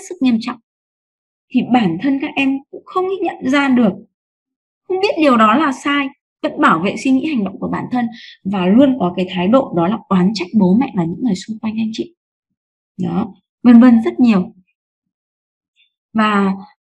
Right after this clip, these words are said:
ờ, tôi thường nghe rất là nhiều những cái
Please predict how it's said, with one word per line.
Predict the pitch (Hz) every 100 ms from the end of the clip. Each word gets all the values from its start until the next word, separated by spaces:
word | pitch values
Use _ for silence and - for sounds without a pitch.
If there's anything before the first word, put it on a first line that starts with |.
| -
ờ, | 185 185 185 185 - - - _ _
tôi | 262 254
thường | 226
nghe | 214 226
rất | 302 311
là | 254 226 196
nhiều | 180 185 175
những | 180 -
cái | 180 180